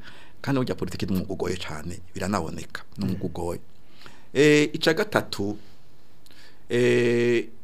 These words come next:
Ni ukumenya yuko rero, iyo mugiye mu biganiro, utaguma aho watanguriye.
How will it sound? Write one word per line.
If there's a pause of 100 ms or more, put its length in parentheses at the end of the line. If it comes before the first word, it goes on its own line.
(320)
Ni
ukumenya
yuko
rero, (920)
iyo
mugiye
mu
biganiro, (1300)
utaguma (600)
aho
watanguriye.